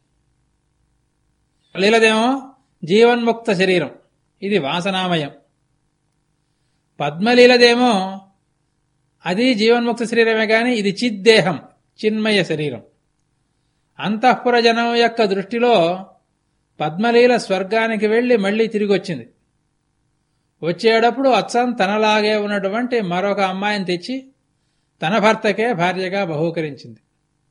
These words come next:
ఈ లీలలిద్దరూ ఒకరికొకరు మంచి స్నేహితులు, అది వాళ్ళ దృష్టి.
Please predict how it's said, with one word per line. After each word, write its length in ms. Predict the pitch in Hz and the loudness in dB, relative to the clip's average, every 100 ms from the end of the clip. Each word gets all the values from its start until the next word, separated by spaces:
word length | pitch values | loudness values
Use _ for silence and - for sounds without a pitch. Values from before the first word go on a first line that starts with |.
| _ _ _ _ _ _ _ _ _ _ _ _ _ _ _ _ _ | _ _ _ _ _ _ _ _ _ _ _ _ _ _ _ _ _
ఈ 140 | 202 220 | -4 2
లీలలిద్దరూ 640 | 214 240 240 208 233 262 | 4 6 4 4 4 4
ఒకరికొకరు 640 | 208 180 220 214 214 240 233 | 4 0 0 0 -2 -2 -2
మంచి 340 | 180 180 208 | -2 -4 -6
స్నేహితులు, 600 | 180 180 175 175 165 165 170 | -4 -4 -2 -2 -4 -6 -4
అది 160 | 202 | -2
వాళ్ళ 160 | 196 160 | 0 -2
దృష్టి. 380 | 139 - 127 | -4 -12 -20